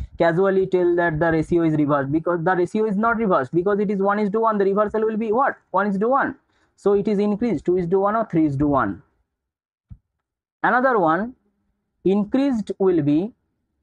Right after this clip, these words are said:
L H and decreased will be F S H. Now another one that is decreased, that is S H P G. S H B G level will be decreased. Sex hormone binding globulin, I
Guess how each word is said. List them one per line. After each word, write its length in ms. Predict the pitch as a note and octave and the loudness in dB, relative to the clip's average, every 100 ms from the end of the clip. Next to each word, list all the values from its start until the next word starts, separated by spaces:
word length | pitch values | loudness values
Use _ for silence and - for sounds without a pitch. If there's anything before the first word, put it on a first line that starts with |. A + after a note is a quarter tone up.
| _ _ _ _ _ | _ _ _ _ _
L 180 | F#3 F#3 | 2 2
H 360 | D#3 E3 G#3 - | 2 0 -4 -4
and 220 | D3+ F#3 | -2 0
decreased 360 | D#3+ C#3 D#3 D3 | -2 -2 -2 0
will 140 | D3 | 0
be 80 | D#3+ | 0
F 100 | G3+ | 0
S 120 | G3 C#3 | 0 -2
H. 180 | F#2+ - _ _ _ | -4 -8 _ _ _
Now 280 | E3+ G3+ C4+ - _ _ _ | -2 0 -2 -8 _ _ _
another 340 | D3 F3+ G#3+ B3+ | -2 0 0 0
one 220 | A#3 G3+ | 0 0
that 140 | E3+ | 0
is 160 | E3+ D3+ | 0 0
decreased, 460 | C#3 - D3+ G#3+ E3+ | -2 -2 -2 -2 -2
that 160 | C#3 | -2
is 240 | E3 B3 - - | -2 -4 -8 -4
S 380 | E3 G3+ - _ | -2 -2 -8 _
H 420 | D3 E3 G#3+ - - _ _ | -2 -2 -4 -12 -20 _ _
P 200 | D3 C3+ | 0 0
G. 340 | C3 G#3 D#3+ - _ _ _ _ _ _ _ | 0 -2 -4 -8 _ _ _ _ _ _ _
S 220 | D#3 F3+ A#3+ | -2 0 0
H 180 | B3+ G#3 | 0 0
B 100 | E3+ | 0
G 140 | D3+ D3 | 0 0
level 340 | C#3 D3+ A3+ D#3 | 0 0 -2 -2
will 180 | C#3+ | -2
be 140 | C#3 F#3 | 0 0
decreased. 580 | D3+ - D#3 D3 A2 _ | -2 -2 -2 -2 -4 _
Sex 280 | E3 D#3+ | -6 -2
hormone 340 | D#3 D3 D#3+ F3 | -2 -2 0 0
binding 340 | C#3+ C#3 C3+ | 0 0 0
globulin, 520 | C3+ D3 G3 A3+ B3+ - _ _ _ _ | 0 2 2 0 -4 -8 _ _ _ _
I 400 | C#3 E3+ G#3+ A#3+ | 0 2 0 -2